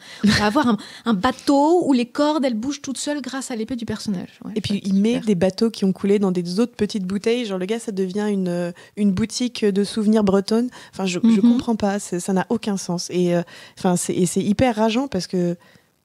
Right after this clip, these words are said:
Speaker 2: bah ouais, je trouve que le personnage, en fait, il marche bien. Et en fait, il est introduit par, euh, par ses actes, puisqu'en fait, euh, quand, euh,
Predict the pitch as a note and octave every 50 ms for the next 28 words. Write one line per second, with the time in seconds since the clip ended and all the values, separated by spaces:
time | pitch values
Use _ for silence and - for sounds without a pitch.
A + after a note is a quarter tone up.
0 | _ - G3 G3 G#3 - A3+ C4+ D4+ D4+ C4 - - C4+ - - G#3+ G3+ G#3+ G3+
1 | - A#3 C4+ C4 A#3+ - C4 - - A3+ A3 G#3+ G#3+ - - A#3 G3+ C4 C#4+ -
2 | - A3 G3+ - - A3+ A3+ A3 - - B3 A#3 G3 G3+ A#3 B3 - - G#3 F#3+
3 | F#3 F3+ F#3 F3+ F3 F3 E3+ E3+ - G3+ F#3 - - G#3 F#3+ F3 G3+ C4+ - -
4 | - - G3 - - F3+ E3 - G#3 G#3 - - F3+ E3+ - F3+ F3 - - -
5 | F#3+ F#3 F3 E3+